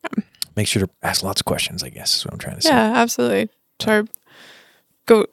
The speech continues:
Speaker 1: go deeper, make connections.
Speaker 2: Yeah,
Speaker 1: Mm-hmm.
Speaker 2: no, for sure. Uh, any other specific cool things you'd like to share about missions experiences
Speaker 1: Yeah.
Speaker 2: that you've been a part of?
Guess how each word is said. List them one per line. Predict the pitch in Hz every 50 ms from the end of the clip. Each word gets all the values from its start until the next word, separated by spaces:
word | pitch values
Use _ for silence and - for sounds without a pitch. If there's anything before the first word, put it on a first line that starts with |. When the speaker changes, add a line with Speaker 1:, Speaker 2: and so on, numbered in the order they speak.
| _
Speaker 1:
go | - 247 254
deeper, | 233 220 180 180 - 185
make | 190 190 190 190 -
connections. | - 202 202 190 - - - 202 185 208 - - - 208 208 196 -
Speaker 2:
Yeah, | - 110 110 101 - - -
Speaker 1:
Mm-hmm. | 208 202 262
Speaker 2:
no, | - 101 101
for | 98 - -
sure. | 101 - - 110 95 90 - _ _ _
Uh, | 139 127 -
any | 151 143 139 139
other | 135 123 131 123 120 117 113
specific | - - - 120 - - 139 120 123 120
cool | - - 131 117
things | - 123 117 113 101
you'd | 113 110
like | 110 107 -
to | 110
share | 104 - 123 110 110
about | 107 107 - 78
missions | 113 110 - 120 110 104
experiences | 110 - - - 113 113 113 113 240 247 -
Speaker 1:
Yeah. | - - 107 107
Speaker 2:
that | 107 - -
you've | 113 101
been | 110
a | 110
part | 104 - 113 107 107
of? | 113 110 113 -